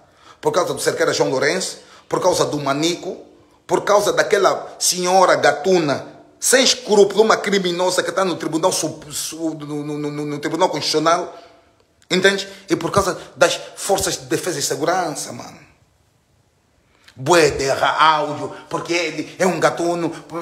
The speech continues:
Tá, me-, mano, não metam um tita tafinha nisso. Deixem o tafinha cuidar da família dele, mano. Deixem o Cota Miguel cuidar da sua própria família. Aquilo é passado, não tem nada a ver. E também o que eles falaram foi na base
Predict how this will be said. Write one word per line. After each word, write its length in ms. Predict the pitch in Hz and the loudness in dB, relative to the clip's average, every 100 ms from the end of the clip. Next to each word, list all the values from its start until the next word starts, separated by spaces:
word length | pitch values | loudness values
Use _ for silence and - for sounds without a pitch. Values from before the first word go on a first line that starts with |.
| 165 | 2
Tá, 140 | 196 | 2
me-, 180 | 160 160 | 2 -4
mano, 520 | 190 202 202 196 196 | -6 -2 2 2 2
não 140 | 220 214 | -2 0
metam 320 | 202 - 151 | 0 0 -2
um 40 | |
tita 280 | 139 160 139 | -4 -4 -4
tafinha 260 | - 151 131 | -4 -4 -4
nisso. 240 | 139 143 | -6 -6
Deixem 260 | 147 123 139 | -6 -4 -6
o 60 | |
tafinha 420 | 139 - 160 139 | -6 -6 -6 -6
cuidar 280 | 131 131 147 | -6 -6 -6
da 100 | 131 | -6
família 400 | - 117 127 117 | -8 -8 -6 -6
dele, 420 | 98 120 113 104 | -6 -8 -8 -8
mano. 300 | 101 98 92 - - - 139 | -12 -14 -16 -18 -20 -18 0
Deixem 400 | 214 202 170 156 | 2 2 2 0
o 40 | |
Cota 240 | 175 165 | 0 -2
Miguel 320 | 139 135 151 147 | -4 -2 -2 -2
cuidar 240 | 147 151 | -4 -4
da 80 | 139 | -4
sua 160 | - 135 | -6 -8
própria 260 | 143 131 | -8 -8
família. 560 | - 131 139 135 120 123 | -6 -6 -6 -6 -6 -8
Aquilo 240 | 120 160 | -8 -6
é 40 | 160 | -6
passado, 520 | - - 147 135 127 | -6 -6 -6 -6 -6
não 140 | 147 147 | -10 -8
tem 100 | 143 | -6
nada 200 | 135 127 | -6 -6
a 40 | |
ver. 400 | 139 135 123 - - - | -4 -4 -6 -8 -16 -10
E 100 | 160 | -8
também 240 | 165 170 180 | -6 -2 -2
o 60 | |
que 100 | 170 | -2
eles 140 | 180 - | -4 -4
falaram 500 | 143 131 120 117 123 - - | -2 0 0 0 -10 -16 -12
foi 260 | - 196 180 | 0 2 4
na 120 | 147 | 4
base 460 | 131 156 147 147 | 4 4 2 -6